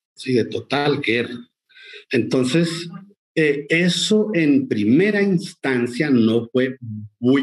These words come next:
bien visto por la jerar-, eh, jerarquía eclesiástica, es decir, no fue muy bien visto de, de papas, cardenales, arzobispos y obispos,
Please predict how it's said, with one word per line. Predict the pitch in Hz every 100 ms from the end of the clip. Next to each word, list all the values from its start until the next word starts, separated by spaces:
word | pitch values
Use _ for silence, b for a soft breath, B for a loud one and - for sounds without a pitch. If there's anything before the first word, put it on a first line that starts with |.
| 139
bien | 127 123 160 185 180
visto | 143 147 147 190 180 B B -
por | 131 123
la | 117 113
jerar-, | 110 101 95 - -
eh, | 117 98
jerarquía | 107 98 - 104 98
eclesiástica, | 117 127 135 208 175 - - 92
es | 95
decir, | 110 117 175 - B B -
no | 127 127
fue | 143
muy | 165 185 208 240 214
bien | 208 202 196 196
visto | 185 180 - - 170
de, | 147 123
de | 104 110 - _
papas, | 131 139 - _ 151 160 165 - B B B
cardenales, | - 127 113 101 104 104 120 139 139
arzobispos | 123 - 98 107 - 127 117
y |
obispos, | 123 185 202 - - _ - -